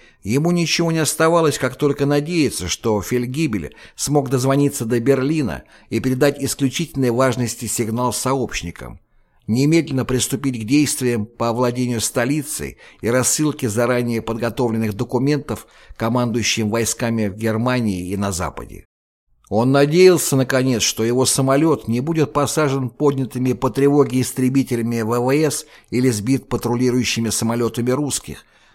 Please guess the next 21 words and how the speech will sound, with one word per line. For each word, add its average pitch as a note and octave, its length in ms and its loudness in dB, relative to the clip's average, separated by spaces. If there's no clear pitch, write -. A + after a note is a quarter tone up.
активность B2+ 600 -2
которых C3 540 0
над G2 120 -4
Восточной G#2+ 540 -4
Пруссией F#2+ 640 -4
всё B2+ 240 2
более B2 320 4
возрастала. G#2+ 800 -4
На G#2+ 160 0
самолёте D3+ 520 4
не E3+ 200 4
было B2+ 260 2
обычного A#2 500 0
радиоприёмника, A2+ 1200 0
и G2 100 -6
Штауфенберг C#3 920 2
не C#3 220 4
мог D#3+ 300 0
настроиться A#2+ 640 0
на A#2 100 0
Берлин C3+ 540 0